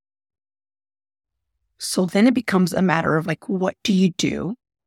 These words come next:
when you are feeling dread? And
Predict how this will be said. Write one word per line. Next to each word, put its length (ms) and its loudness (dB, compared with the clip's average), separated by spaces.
when 360 0
you 320 -4
are 100 0
feeling 580 -6
dread? 360 -8
And 380 -2